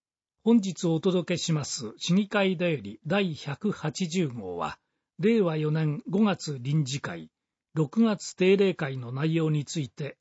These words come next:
お知らせします。はじめに、五月臨時会からは、正副議長就任の挨拶をお届けします。続いて、監査委員の選任、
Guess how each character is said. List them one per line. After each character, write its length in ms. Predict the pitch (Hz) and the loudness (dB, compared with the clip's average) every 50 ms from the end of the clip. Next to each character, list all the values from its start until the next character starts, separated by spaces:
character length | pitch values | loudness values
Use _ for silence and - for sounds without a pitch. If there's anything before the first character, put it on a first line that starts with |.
| _ - | _ -8
お 60 | 135 | -6
知 140 | - - 147 | -4 -4 -4
ら 100 | 131 110 | -4 -6
せ 180 | - - 127 | -8 -8 -8
し 180 | - - - 139 | -8 -8 -6 -6
ま 100 | 98 - | -6 -6
す。 260 | - - - - _ _ _ _ _ _ _ _ _ _ _ _ _ _ _ _ _ _ _ _ _ _ _ _ _ _ _ _ _ _ _ _ - | -6 -10 -14 -16 _ _ _ _ _ _ _ _ _ _ _ _ _ _ _ _ _ _ _ _ _ _ _ _ _ _ _ _ _ _ _ _ -6
は 80 | 165 | -4
じ 140 | 156 143 165 | -2 -2 0
め 100 | 156 156 | 0 0
に、 240 | 139 147 147 156 - _ _ _ _ _ _ _ _ _ | -2 -4 -6 -8 -10 _ _ _ _ _ _ _ _ _
五 140 | 196 185 220 | 0 2 4
月 360 | 233 220 208 - - - 151 | 4 4 2 0 -2 -4 -4
臨 240 | 139 131 147 170 185 | -4 -2 0 0 0
時 140 | 156 160 175 | 0 -2 -6
会 240 | - 156 117 107 98 | -8 -8 -8 -10 -12
か 160 | - - 120 | -14 -12 -12
ら 120 | 110 98 92 | -10 -12 -10
は、 220 | 87 87 90 - _ _ _ _ _ _ _ | -12 -12 -12 -14 _ _ _ _ _ _ _
正 320 | - - - 220 226 214 | -12 -4 0 2 2 2
副 280 | 165 - - - 170 147 | 0 -2 -6 -6 -6 -4
議 140 | 123 156 165 | -4 -6 -6
長 160 | - - 165 | -4 -4 -6
就 380 | 110 104 95 - - - 190 196 | -6 -4 -6 -6 -2 0 2 4
任 300 | 196 190 180 175 170 165 | 4 4 4 4 2 2
の 180 | 160 165 - - - | 0 -2 -4 -4 -2
挨 100 | 190 185 | 0 0
拶 440 | 160 - - 147 - - - 151 160 | 0 0 -4 -8 -10 -6 -4 -2 -2
を 160 | 160 165 - | -2 -2 -6
お 80 | - 143 | -10 -10
届 300 | - 139 120 123 - - | -8 -8 -8 -10 -12 -12
け 60 | - | -10
し 140 | - - 156 | -10 -8 -6
ま 100 | 107 90 | -6 -6
す。 260 | - - - - - _ _ _ _ _ _ _ _ _ _ _ _ _ _ _ _ _ _ _ _ _ _ _ _ _ _ _ _ | -6 -8 -12 -14 -18 _ _ _ _ _ _ _ _ _ _ _ _ _ _ _ _ _ _ _ _ _ _ _ _ _ _ _ _
続 240 | - 180 160 185 175 | -4 -2 0 2 2
い 100 | 170 139 | 0 2
て、 300 | - 160 156 165 - _ _ - | 2 2 2 2 0 _ _ 0
監 180 | 175 202 233 | 4 4 4
査 200 | 226 - - 240 | 4 4 2 2
委 160 | 233 233 226 208 | 2 4 4 4
員 220 | 196 170 147 131 | 2 2 2 0
の 120 | 120 113 | -2 -6
選 320 | 107 - - 160 147 151 147 | -6 -2 0 2 4 4 2
任、 320 | 139 139 131 110 92 85 | 2 0 -2 -4 -8 -10